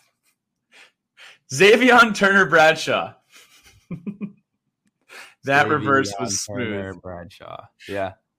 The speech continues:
Speaker 1: Anytime you're just using a player's full name as an entire line of a,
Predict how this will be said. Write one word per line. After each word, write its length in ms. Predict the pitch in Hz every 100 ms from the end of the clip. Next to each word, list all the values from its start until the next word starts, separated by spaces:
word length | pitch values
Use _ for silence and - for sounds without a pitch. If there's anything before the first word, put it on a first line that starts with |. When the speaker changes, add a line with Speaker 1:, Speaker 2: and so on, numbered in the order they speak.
| -
Speaker 1:
Anytime 640 | 156 196 196 175 165 175
you're 100 | 147
just 200 | 135 139
using 520 | 120 135 139 135 135 - _ _ _ _ _ _
a 80 | 120
player's 560 | - 127 123 120 120 - _ _ _ _
full 160 | 123 123
name 460 | 120 120 131 127 _ -
as 160 | 113 110
an 60 |
entire 460 | 110 107 120 110 110
line 300 | 104 101 107
of 140 | 98
a, 240 | 95 127